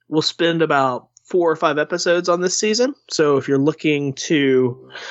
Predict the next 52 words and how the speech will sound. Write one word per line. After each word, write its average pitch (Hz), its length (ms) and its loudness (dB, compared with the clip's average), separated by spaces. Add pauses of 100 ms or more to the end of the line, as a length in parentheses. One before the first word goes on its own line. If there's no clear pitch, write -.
(380)
uh, 143 340 0
read 160 200 0
along 151 380 0
with 165 200 -4
us, 180 420 -4
all 151 180 0
you'll 151 180 2
need 143 200 -4
to 135 80 -4
do 147 300 2
is 135 120 -2
get 135 180 2
a 131 40 0
copy 143 300 0
of 135 120 2
this 139 140 0
book. 165 280 -2
It 156 100 0
has 190 200 2
been 208 160 0
re-released 165 600 0
more 143 160 -2
recently, 160 600 -2 (260)
uh, 131 260 2
a - 40 -8
couple 151 240 0
times 139 280 0
over. 139 520 0 (240)
You 147 80 0
might 131 140 2
be 139 120 2
able 135 140 2
to 139 60 0
get 135 140 2
it 120 80 -2
for - 260 -2
cheap, 143 400 -2 (340)
uh, 120 280 -2
as 127 120 -4
a 131 60 4
newer 147 320 2
release, 170 380 0
but 135 180 0
also 131 480 0 (540)
in 151 160 2
a 135 80 2
bookstore, 135 720 -2
you 135 100 -6
can 135 120 -4
probably 131 260 0
find 127 340 0
it, 127 240 0